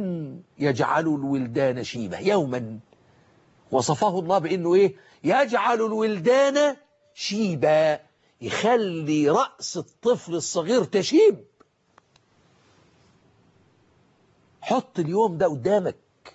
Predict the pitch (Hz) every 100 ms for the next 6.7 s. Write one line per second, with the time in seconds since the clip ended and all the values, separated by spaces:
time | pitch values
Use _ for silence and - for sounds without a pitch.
0 | _ _ _ _ _ _ _ _ _ _
1 | - 214 277 - 202 240 196 180 143 220
2 | 233 160 - - 147 185 294 233 214 220
3 | 254 196 175 240 277 - 135 _ _ _
4 | _ _ _ _ _ _ _ _ _ _
5 | _ _ - 208 311 247 196 185 196 254
6 | - - 196 208 233 170